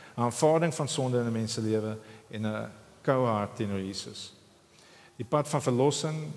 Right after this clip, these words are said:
lei, ehm, die pad van verlossing is 'n pad wat gekenmerk word deur 'n begeerte om God se stem te hoor. 'n Begeerte om God se woord te hoor en met geloof en bekering daarop te reageer.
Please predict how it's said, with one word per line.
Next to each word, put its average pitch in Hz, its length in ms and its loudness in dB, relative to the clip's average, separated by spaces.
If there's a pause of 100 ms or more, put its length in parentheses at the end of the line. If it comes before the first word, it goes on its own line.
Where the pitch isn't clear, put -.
(280)
lei, 113 580 2 (880)
ehm, 101 320 -4 (720)
die 110 160 -2
pad 139 260 -2
van 139 120 -2
verlossing 120 440 -2
is 110 100 -4
'n 107 60 -6
pad 117 200 -2
wat 113 100 -2
gekenmerk 120 520 -4
word 101 260 -4 (180)
deur 104 300 2 (140)
'n 107 80 -6
begeerte 131 800 2 (300)
om 123 120 -4
God 131 220 -2
se 127 100 -6
stem 117 360 -2
te 110 80 -6
hoor. 101 260 -4 (1160)
'n 127 80 0
Begeerte 175 500 4
om 156 120 2
God 151 200 -2
se 123 140 0
woord 131 540 2 (160)
te - 80 -2
hoor 113 560 2
en 113 140 -2
met 113 160 0
geloof 127 460 4
en 143 80 -2
bekering 123 440 0
daarop 104 300 -2
te 107 80 -6
reageer. 101 640 -6